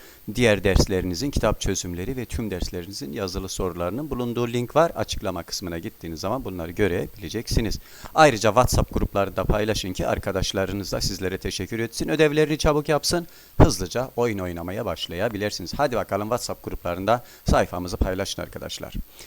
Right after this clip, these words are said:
Hazırlık çalışması iki tane. Dinleme sırasında dikkat etmeniz gereken kurallar nelerdir diyor arkadaşlar. Bu,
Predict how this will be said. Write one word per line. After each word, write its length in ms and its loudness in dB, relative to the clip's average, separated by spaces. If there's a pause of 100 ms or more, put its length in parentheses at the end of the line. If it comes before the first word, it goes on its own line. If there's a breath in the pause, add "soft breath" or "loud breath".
(120)
Hazırlık 420 -4
çalışması 560 -2
iki 220 -8
tane. 340 -6
Dinleme 420 -4
sırasında 880 -4
dikkat 280 -6
etmeniz 340 -10
gereken 380 -6
kurallar 520 -8
nelerdir 560 -6
diyor 160 -8
arkadaşlar. 680 -8 (360 loud breath)
Bu, 640 -6